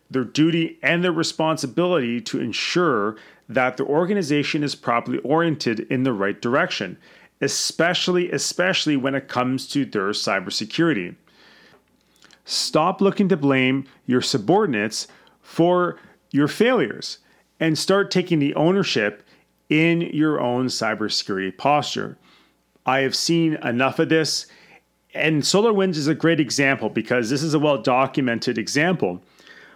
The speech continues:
But I have seen leaders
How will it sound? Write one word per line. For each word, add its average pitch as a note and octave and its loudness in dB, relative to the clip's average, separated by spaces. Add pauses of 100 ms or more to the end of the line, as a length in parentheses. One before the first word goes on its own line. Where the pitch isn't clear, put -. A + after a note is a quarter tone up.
(160)
But D#3 -2 (320)
I E3+ 2
have F3+ 0
seen D#3 0 (100)
leaders C3 0